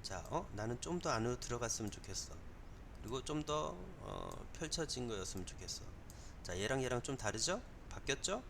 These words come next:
자, 그 다음에 펜 툴로 가서 얘를 선택 영역으로 바꿔라.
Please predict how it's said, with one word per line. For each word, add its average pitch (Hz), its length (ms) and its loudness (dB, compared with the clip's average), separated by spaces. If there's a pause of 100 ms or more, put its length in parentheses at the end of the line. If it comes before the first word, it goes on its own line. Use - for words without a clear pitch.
(480)
자, 87 80 -6
그 90 100 -4
다음에 123 640 4 (4000)
펜 120 180 -2
툴로 98 320 -4
가서 82 680 -4 (420)
얘를 180 300 2
선택 190 340 4
영역으로 135 340 6
바꿔라. 87 460 -2